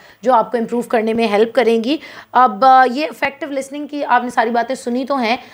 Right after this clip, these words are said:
अब देखते हैं कि आप इनको implement किस हद तक कर पाएंगे। So इसी, अ, video के साथ description में आपको एक resource का लिंक मिलेगा जिसमें effective,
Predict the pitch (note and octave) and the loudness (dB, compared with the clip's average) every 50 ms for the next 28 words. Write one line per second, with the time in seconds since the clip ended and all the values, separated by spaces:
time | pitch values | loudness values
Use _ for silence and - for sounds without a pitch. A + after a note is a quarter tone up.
0 | - _ - B3+ A#3 G3 G3+ A#3 A3+ - C4+ C#4 C#4+ C#4+ C#4 D4+ C4 A#3+ A#3+ A#3+ | -18 _ 0 0 0 4 2 2 2 0 -6 -8 -8 -6 -4 0 2 2 2 0
1 | A#3+ B3 A#3+ C#4+ C#4+ C4+ - C4 C4+ C4 D4+ D#4+ E4 E4+ E4+ D#4+ - D4 C4+ - | -2 -8 -6 -4 -4 -4 -4 -6 -6 -4 -4 -4 -2 -2 -2 -2 -2 -6 -2 -2
2 | A#3+ G#3+ - A3 G#3+ A3 G3+ F#3+ F#3+ F#3+ F#3 F3 E3+ E3+ E3 E3 E3 D#3 - - | -2 0 0 -2 -2 0 -2 -4 -2 -2 -2 -2 -2 -4 -4 -6 -6 -6 -8 -16
3 | - _ - - C4+ B3+ B3 B3+ B3+ C4 C4 - C#4 - - E4 E4 F4 F4+ A#4 | -20 _ -6 2 4 6 6 6 6 4 2 -2 -4 -2 2 2 2 4 4 4
4 | C4 B3+ A#3+ A#3+ A#3 A3+ A3+ A3+ A3+ A3+ A3 A3 G#3+ F#3+ F3+ F#3 F#3 - F#3 - | 4 6 6 6 6 6 4 4 4 2 2 2 0 -2 -6 -10 -16 -18 -20 -20
5 | _ G#3 G#3+ A3+ A3+ G3+ C#4 C#4+ C#4+ D4+ D4 C#4+ - A#3 G#3+ A#3+ A#3+ - - - | _ -4 -4 -4 -4 -2 -6 -6 -6 -8 -8 -2 0 2 2 2 0 -2 -10 -16
6 | - G3+ G#3 A3+ A3+ - B3 A#3+ A#3 - - D4+ D4+ D4 C4+ C4+ C#4 - - - | -8 -4 -4 -4 -4 -4 -6 -6 -6 -6 -8 -8 -6 -6 -8 -8 -10 -12 -16 -20
7 | - - - - A3+ A3+ A3+ - B3 A3+ A#3 A3+ - A3+ A3 A3+ A3+ - A3+ A#3 | -20 -10 -2 0 0 0 2 2 2 2 2 0 -2 -4 -4 -4 0 2 2 2
8 | C4+ - - - C4+ B3 A3+ A#3 C4+ D#4 D#4+ - C4+ B3+ A#3+ A#3 G#3+ A#3+ B3+ C4+ | 2 0 0 0 0 0 2 2 0 0 -2 -6 -6 -2 0 0 4 4 2 2
9 | A3 A#3 A3+ A3+ A#3+ C4 B3+ A#3+ A#3 - A#3 G#3 G#3 - B3+ A#3 F#3 | 2 -2 -6 -6 -8 -10 -8 -10 -8 -6 -6 -6 -6 -6 -10 -12 -12